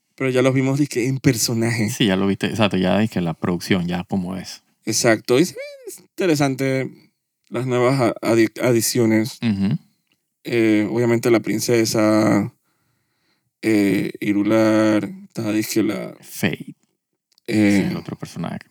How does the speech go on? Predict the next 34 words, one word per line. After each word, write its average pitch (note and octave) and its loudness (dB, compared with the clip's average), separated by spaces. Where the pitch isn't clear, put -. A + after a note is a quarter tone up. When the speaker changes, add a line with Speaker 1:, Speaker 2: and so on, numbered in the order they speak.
Speaker 2:
me G#2+ -10
parece - -6
de F2+ 0
los F2+ -4
nuevos A2 -2
que - -8
han G2 -2
Speaker 1:
Exacto, A2 2
que - -4
él A#2+ 2
era D3 2
como A#2+ 2
el F#2+ 2
Speaker 2:
Él - -10
es A2 -4
el, F2 -2
Speaker 1:
el, A#2 4
Speaker 2:
el G2+ 2
Speaker 1:
como G#2+ 2
el A2 6
Speaker 2:
sobrino, G#2+ 4
Speaker 1:
sobrino E3 4
Speaker 2:
sí. D#3 2
Speaker 1:
del, A2+ 0
Speaker 2:
El G2 0
Speaker 1:
del F#2 2
Speaker 2:
emperador, F#2+ -2
bueno, G#2 2
emperador F#2+ 0
no, G2+ 0
el, - -4
el, F#2 -12
el G2 -4
varón. F2+ -2